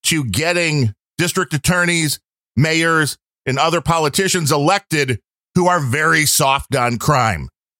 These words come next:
There's a correlation. He's absolutely right. We've talked about it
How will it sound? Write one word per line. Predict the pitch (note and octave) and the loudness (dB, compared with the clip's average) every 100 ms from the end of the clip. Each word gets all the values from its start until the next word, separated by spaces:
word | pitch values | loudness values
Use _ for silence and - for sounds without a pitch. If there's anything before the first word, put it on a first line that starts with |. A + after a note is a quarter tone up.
| _ _ _ _ _ - | _ _ _ _ _ -4
There's | F3+ | -2
a | - | 0
correlation. | B3 A#3 A#3 D#4 G#3+ A#2+ - - _ _ | 2 2 2 2 0 -4 -6 -14 _ _
He's | E3+ E3+ | -2 0
absolutely | G3+ G3+ - F3 D#3+ C3+ | 0 0 0 0 0 0
right. | C#3 C4+ F#3+ D#3 - _ _ _ _ _ _ | 2 2 2 -2 -6 _ _ _ _ _ _
We've | B2+ D3 E3 | 0 0 2
talked | E3+ A3+ - | 0 0 0
about | D#3+ E3+ | 0 2
it | F3+ | 0